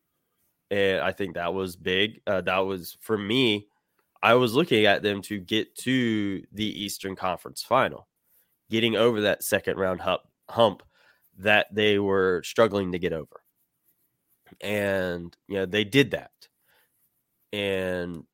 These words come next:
they did that very, very hurt. And, and they really willed themselves to this conference final. And I do think, yeah, it's, at the end of the day, it'll be looked at as a success. They got back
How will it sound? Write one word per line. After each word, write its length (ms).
they 140
did 280
that 340
very, 320
very 240
hurt. 480
And, 380
and 180
they 140
really 420
willed 520
themselves 840
to 240
this 220
conference 460
final. 400
And 380
I 180
do 220
think, 340
yeah, 180
it's, 540
at 200
the 120
end 160
of 100
the 80
day, 460
it'll 180
be 160
looked 320
at 240
as 400
a 140
success. 500
They 140
got 260
back 240